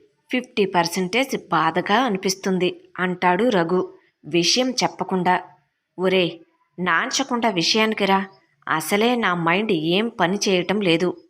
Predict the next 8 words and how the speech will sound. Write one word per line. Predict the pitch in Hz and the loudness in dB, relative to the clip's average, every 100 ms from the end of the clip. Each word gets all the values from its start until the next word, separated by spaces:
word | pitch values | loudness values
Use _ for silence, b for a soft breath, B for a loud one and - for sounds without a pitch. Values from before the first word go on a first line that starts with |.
| _ - | _ -2
అంటాడు | 170 170 170 185 | -2 0 2 4
ఆదిత్య. | 214 175 175 - 185 - - b b b b b b | 4 4 0 0 0 0 -6 b b b b b b
"ఓకే, | 269 277 254 | -2 2 2
ఓకే, | 202 190 180 139 - - _ _ _ | 2 0 0 0 -2 -20 _ _ _
చెవులు | - 185 202 233 262 277 - | -2 -2 2 2 2 -2 -2
పెద్దవి | 151 151 254 262 | 0 2 0 2
చేసుకుని | 226 208 214 190 | 0 -2 -2 0
విను. | 170 175 170 | 2 0 -2